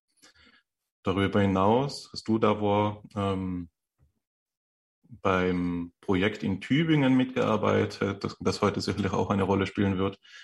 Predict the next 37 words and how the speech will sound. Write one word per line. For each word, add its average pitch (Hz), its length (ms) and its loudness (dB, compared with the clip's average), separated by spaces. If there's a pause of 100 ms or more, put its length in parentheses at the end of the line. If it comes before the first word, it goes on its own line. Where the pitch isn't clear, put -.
das - 140 -4
den 95 160 2
Titel 107 320 2
trägt 95 500 -2
Role 117 360 6
of - 220 0
Culture 113 640 0
in 101 120 0
Early 113 600 2
Expansion 101 580 -2
of 92 120 -6
Humans 92 520 0
oder 95 220 -2
das 90 260 -2
R 98 180 0
O 101 340 0
C - 400 -4
E 101 280 0
E 95 120 0
H 107 240 2
Projekt, 90 520 -4 (520)
zusammen 95 460 2
eben 90 220 -2
auch 87 280 -4
mit, 92 200 -4 (480)
äh, 95 240 -2
Professor 98 480 0
Miriam 92 380 2
Heidle. 92 500 0 (300)
Auch 104 160 2
hast 113 160 -2
du 104 240 6
gearbeitet 107 680 2
eben 98 340 -2 (340)
in 98 300 2
Dänemark 120 880 4
beim 92 560 0